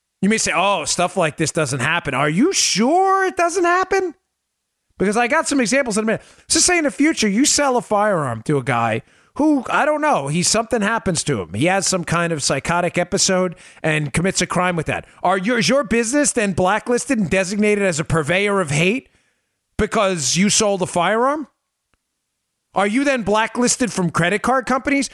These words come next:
Are you then blacklisted from Facebook? Are you then blacklisted from ads on Spotify? Are you taken off Twitter?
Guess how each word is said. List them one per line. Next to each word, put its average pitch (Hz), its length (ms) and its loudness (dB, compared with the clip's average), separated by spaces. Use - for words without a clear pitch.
Are 175 80 2
you 202 140 2
then 247 180 0
blacklisted 196 640 0
from 180 160 -2
Facebook? 208 600 -2
Are 185 100 0
you 202 160 0
then 240 200 0
blacklisted 208 640 0
from 196 140 -2
ads 175 280 2
on 180 100 -2
Spotify? 208 560 0
Are - 20 0
you 196 180 0
taken 214 360 0
off 208 200 0
Twitter? 208 420 0